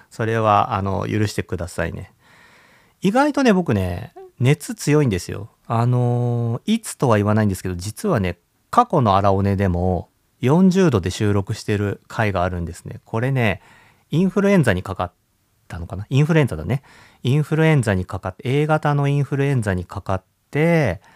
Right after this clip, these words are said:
まあ、薬を飲んで、あとすぐに収録したのかな。でもね、確かね、四十点五度ぐらいで収録して編集してね、流してる回があるんですよ。皆さん気づいてないでしょ。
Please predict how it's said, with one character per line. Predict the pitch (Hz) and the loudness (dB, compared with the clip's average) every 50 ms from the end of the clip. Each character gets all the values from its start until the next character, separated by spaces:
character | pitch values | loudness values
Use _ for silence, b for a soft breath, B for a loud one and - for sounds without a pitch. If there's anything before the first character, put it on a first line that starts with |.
| b b b b b b b b b b | b b b b b b b b b b
ま | - 202 | 0 0
あ、 | - | 0
薬 | - - - - 233 226 233 233 | 0 -6 -4 -2 0 0 2 2
を | 233 226 | 2 2
飲 | 226 233 233 220 | 2 2 2 2
ん | 208 185 147 127 | 2 2 2 2
で、 | 104 107 104 101 98 - - _ _ _ _ _ | 2 2 2 2 0 -2 -6 _ _ _ _ _
あ | - 127 135 | -2 -2 -2
と | - _ - 95 | -2 _ -6 -6
す | 92 - - - | -6 -6 -6 -4
ぐ | 135 120 | -2 -2
に | 92 92 | -2 -2
収 | - - 90 87 | -4 -4 -6 -6
録 | 85 85 - 92 | -6 -8 -10 -12
し | - - | -12 -10
た | 85 | -10
の | 87 90 | -10 -8
か | - - | -10 -10
な。 | 95 95 101 - | -10 -10 -12 -6
で | 120 135 | -4 -2
も | 143 127 110 | 0 0 0
ね、 | 98 92 | -2 -2
確 | - - 175 170 - - | -2 -4 -6 -6 -8 -6
か | - 113 98 | -4 -4 -2
ね、 | 92 | -2
四 | 90 101 139 175 190 190 185 185 175 175 | -2 0 0 0 2 2 2 2 2 0
十 | 165 - 185 185 | 0 -2 -4 -6
点 | 180 _ _ _ _ - 113 104 98 101 98 92 | -6 _ _ _ _ -2 -2 -2 0 -2 -4 -2
五 | - 107 107 | -2 -2 0
度 | 104 113 117 | 0 0 0
ぐ | 117 127 120 110 | 0 0 2 2
ら | 101 92 | 2 0
い | 87 | 0
で | 85 | -4
収 | 90 - - 107 107 107 | -6 -6 -4 -2 -2 0
録 | 104 98 - 113 | -2 -2 -4 -8
し | 101 - | -8 -8
て | - | -12
編 | 95 - 110 107 101 | -6 -4 -4 -4 -4
集 | - - 107 104 | -4 -6 -6 -8
し | 98 - | -8 -6
て | - 98 | -8 -6
ね、 | 95 101 101 101 95 87 B B B B B B B B B B B B | -4 -2 0 0 -2 -2 B B B B B B B B B B B B
流 | - 110 104 104 117 120 | 0 2 4 4 4 2
し | 110 - | 2 -2
て | - 95 | -6 -6
る | 95 | -6
回 | - - - 110 107 | -6 -2 -2 -2 0
が | 98 95 - - | 0 -2 -4 0
あ | |
る | 127 175 175 - | 4 4 4 4
ん | 165 143 | 4 4
で | 127 127 117 | 4 4 4
す | - - - 107 | 2 -2 -2 0
よ。 | 104 104 101 98 98 95 92 90 - - B B B B B B B B | 2 2 2 2 2 0 -2 -4 -6 -12 B B B B B B B B
皆 | - 110 113 120 | -2 0 0 0
さ | 110 117 | 0 0
ん | 95 90 | -2 -2
気 | - - 104 | -2 -4 0
づ | 104 127 | 0 0
い | 120 | 2
て | 104 104 98 | 2 0 0
な | 98 95 | 2 0
い | 92 82 | 0 -2
で | 92 | -4
し | - - | -8 -10
ょ。 | - - 156 | -12 -14 -14